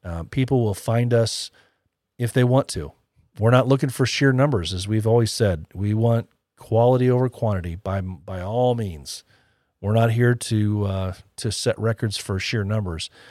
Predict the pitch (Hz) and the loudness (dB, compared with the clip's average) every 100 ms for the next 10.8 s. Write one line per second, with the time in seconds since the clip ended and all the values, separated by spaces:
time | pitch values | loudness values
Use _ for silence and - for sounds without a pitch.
0 | _ - 95 110 120 123 - 127 123 120 | _ -8 0 6 8 8 6 6 6 6
1 | 110 104 95 95 107 107 113 117 120 107 | 4 2 -2 0 0 0 0 2 0 -2
2 | 98 87 95 110 107 101 92 _ _ _ | -4 -4 -4 -4 -4 -6 -8 _ _ _
3 | - 101 101 101 113 123 - - - _ | -8 0 2 4 4 2 -2 -8 -12 _
4 | _ _ 92 87 92 95 95 92 101 107 | _ _ -14 -12 -10 -8 -8 -6 -4 -4
5 | 98 107 101 95 104 98 - 117 120 117 | -4 -4 -4 -4 -4 -4 -4 -4 -4 -2
6 | 135 131 - _ _ _ _ _ _ _ | 0 0 -4 _ _ _ _ _ _ _
7 | _ 107 110 110 117 117 - - 98 104 | _ -6 -2 2 2 0 -4 -18 -18 -14
8 | - 107 113 113 113 82 69 - - _ | -12 -4 -2 0 -2 -4 -10 -10 -12 _
9 | _ _ _ _ - 90 90 87 82 80 | _ _ _ _ -10 -8 -6 -6 -8 -10
10 | 95 95 - 98 - 76 87 | -14 -12 -6 -6 -6 -12 -10